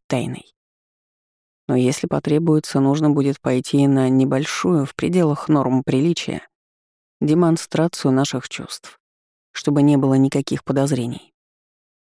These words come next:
Другие границы я не переступлю, даю слово. Голос мужчины звучал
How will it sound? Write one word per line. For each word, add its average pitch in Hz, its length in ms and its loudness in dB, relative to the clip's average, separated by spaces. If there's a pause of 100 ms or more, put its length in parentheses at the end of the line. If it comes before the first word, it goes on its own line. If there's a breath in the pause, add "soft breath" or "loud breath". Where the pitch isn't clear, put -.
Другие 160 400 2
границы 160 500 2
я 139 160 2
не 139 160 4
переступлю, 123 540 -4
даю 135 260 0
слово. - 400 -10 (1300)
Голос 190 460 2
мужчины 190 420 2
звучал 170 400 0